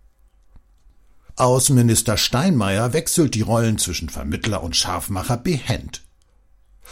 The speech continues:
Das galt schon für seine Mitwirkung beim Abkommen mit dem früheren Präsidenten der Ukraine Janukowitsch und den Maidan-Kräften.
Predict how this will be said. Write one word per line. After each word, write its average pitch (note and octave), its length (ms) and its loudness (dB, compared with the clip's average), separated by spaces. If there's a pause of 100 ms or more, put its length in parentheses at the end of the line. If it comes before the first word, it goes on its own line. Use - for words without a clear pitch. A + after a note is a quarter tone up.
(160)
Das B2 260 2
galt C3+ 260 0
schon F3 300 4
für C3 160 0
seine G#2 220 0
Mitwirkung B2 680 2
beim F2 280 -4
Abkommen G#2+ 500 -2
mit G2 160 -2
dem D#2 140 -4
früheren G#2 440 0
Präsidenten A2 600 -2
der G2+ 140 -2
Ukraine A2 500 0
Janukowitsch C3 840 0
und C#3+ 320 -2
den C#3 160 -2
Maidan-Kräften. D#2 1000 -6